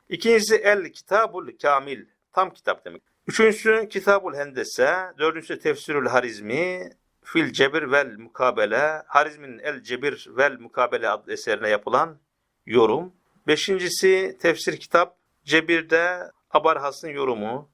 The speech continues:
Ezzicü Şamil, Ebul Vefa'nın astronomiden bahseden en önemli eseri budur.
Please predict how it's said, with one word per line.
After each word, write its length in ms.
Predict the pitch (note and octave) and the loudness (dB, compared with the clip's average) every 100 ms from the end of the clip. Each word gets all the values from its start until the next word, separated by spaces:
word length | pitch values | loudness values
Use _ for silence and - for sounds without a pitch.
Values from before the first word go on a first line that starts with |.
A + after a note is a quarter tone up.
| _ _ _ - | _ _ _ 0
Ezzicü 520 | D3+ B2 D#3+ E3 E3 | 0 0 -4 -4 -6
Şamil, 480 | - C#3 B2 B2 F3 _ | 0 2 2 -2 -12 _
Ebul 260 | D3+ C#3+ D3 | -8 -6 -4
Vefa'nın 400 | C3 B2+ B2+ D#3+ | -4 0 -2 0
astronomiden 720 | D#3 - C#3+ C3+ A#2 A2 G#2+ | -4 -2 -4 -2 0 0 2
bahseden 520 | C3+ - A2+ C3+ E3+ _ _ _ _ _ - | 0 -2 -2 -2 -2 _ _ _ _ _ 2
en 120 | E3+ | 2
önemli 320 | C#3 A#2 G#2+ D3 | 2 -6 -8 -10
eseri 460 | C#3+ C3+ A#2 D#3 | -10 -8 -6 -4
budur. 240 | B2 G2 | -6 -6